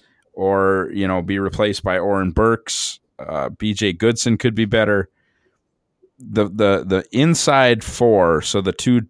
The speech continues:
the two defensive linemen and the two linebackers, beside Kenny Clark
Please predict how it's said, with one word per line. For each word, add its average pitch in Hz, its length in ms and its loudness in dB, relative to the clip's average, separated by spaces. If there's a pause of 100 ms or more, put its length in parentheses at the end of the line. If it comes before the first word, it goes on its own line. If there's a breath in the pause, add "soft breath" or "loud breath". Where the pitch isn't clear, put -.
the 104 120 -2
two 127 260 0
defensive 113 540 -2
linemen 95 440 0
and 87 100 0
the 80 60 -4
two 107 200 -2
linebackers, 104 800 -2 (580 soft breath)
beside 117 600 2
Kenny 110 300 -2
Clark 87 640 -2